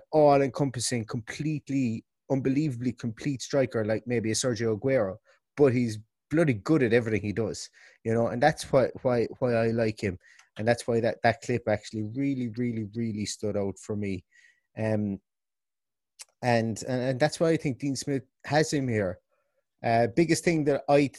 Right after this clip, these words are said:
I, I'm reading into from all of this, and same thing about Matty Cash is, and remember that this is Dean Smith's, it's Dean Smith's real kind of first,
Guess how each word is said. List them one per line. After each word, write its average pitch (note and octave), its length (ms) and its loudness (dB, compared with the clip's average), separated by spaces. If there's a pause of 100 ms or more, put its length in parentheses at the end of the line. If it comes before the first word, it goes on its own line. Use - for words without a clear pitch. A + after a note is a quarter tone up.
(120)
I, C#3 160 6 (140)
I'm B2+ 300 0 (360)
reading C3 420 2
into B2+ 300 0
from A2 220 -4
all A2+ 200 2
of G2+ 100 -4
this, G#2+ 240 -2
and A2 140 -4
same F#3 260 -2
thing G3+ 140 0
about E3+ 220 0
Matty C3 320 2
Cash A#2+ 360 2
is, G#2 180 -6
and A#2+ 120 -6
remember G3 480 0 (260)
that D#3 100 -4
this G3+ 200 2
is F#3+ 120 -4 (100)
Dean F#3+ 240 -2
Smith's, - 600 0 (960)
it's D#3 220 -2 (140)
Dean F#3+ 220 0
Smith's F3+ 340 -2
real E3 480 -2
kind E3 200 0
of D3 100 0 (140)
first, - 640 0